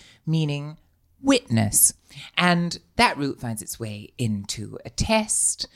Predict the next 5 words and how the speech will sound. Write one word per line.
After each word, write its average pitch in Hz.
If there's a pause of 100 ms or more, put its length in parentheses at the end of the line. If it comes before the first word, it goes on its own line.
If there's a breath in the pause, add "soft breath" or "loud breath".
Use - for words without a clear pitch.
(420 loud breath)
testimony, 190
a 175
wit-, 135
witness 127
statement, 175